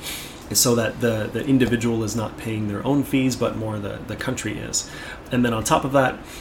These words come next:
there are the international technical officials, which are a, a nominated group of top-tier judges and referees from around the world, and these ones are basically sponsored by ifma or sponsored by the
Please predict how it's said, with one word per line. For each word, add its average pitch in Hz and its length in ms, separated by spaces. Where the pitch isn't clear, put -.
there 120 180
are 113 300
the 110 480
international 120 640
technical 110 480
officials, 104 520
which 107 200
are 104 240
a, 107 300
a 107 180
nominated 110 680
group 101 300
of 107 500
top-tier 107 800
judges 110 360
and 107 100
referees 104 500
from 113 200
around 104 240
the 101 80
world, 107 320
and 107 160
these 123 160
ones 120 200
are 107 80
basically 104 440
sponsored 101 600
by 123 300
ifma 104 480
or 113 80
sponsored 110 480
by 110 240
the 104 320